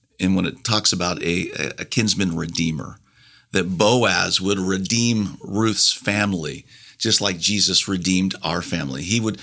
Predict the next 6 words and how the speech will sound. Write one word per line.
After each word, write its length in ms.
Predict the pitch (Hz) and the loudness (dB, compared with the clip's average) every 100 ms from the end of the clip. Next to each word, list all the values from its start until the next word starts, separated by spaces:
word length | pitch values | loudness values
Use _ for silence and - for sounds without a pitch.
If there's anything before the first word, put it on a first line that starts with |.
| - - - | -16 -20 -6
purchase, 460 | - 143 - 82 - | 0 2 2 0 0
take 320 | 123 107 - | 0 -2 -2
care 340 | - 110 113 | 0 2 2
of, 200 | 85 - | 0 -2
provide 520 | - 95 85 90 90 | -4 -2 0 0 0
for. 400 | - 92 73 55 | -2 -2 -4 -6